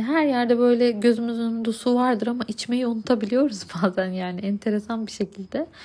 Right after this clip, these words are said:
Ve bilim şunu diyor, sadece yüzde ikilik bir dehidrasyon oranı bile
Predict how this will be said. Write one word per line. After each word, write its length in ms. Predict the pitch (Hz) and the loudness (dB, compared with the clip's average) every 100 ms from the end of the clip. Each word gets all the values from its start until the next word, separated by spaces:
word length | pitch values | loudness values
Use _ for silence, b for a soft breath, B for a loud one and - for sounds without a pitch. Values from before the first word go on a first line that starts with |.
| B B - | B B 2
Ve 200 | 254 247 | 2 4
bilim 280 | 233 247 | 0 -2
şunu 320 | - - 226 240 | -4 -6 -4 2
diyor, 360 | 220 190 233 - B B B | 2 2 -2 -8 B B B
sadece 500 | - 247 240 240 226 | -2 2 4 2 2
yüzde 360 | 202 202 185 208 | 2 2 2 0
ikilik 440 | 208 226 220 226 | 0 -2 -4 -4
bir 160 | 208 180 | -6 0
dehidrasyon 760 | 185 180 175 185 190 - 208 - | 0 0 -2 -4 -4 -4 -4 0
oranı 440 | 196 208 196 185 170 | 2 4 4 0 -2
bile 360 | 196 190 - | -2 0 0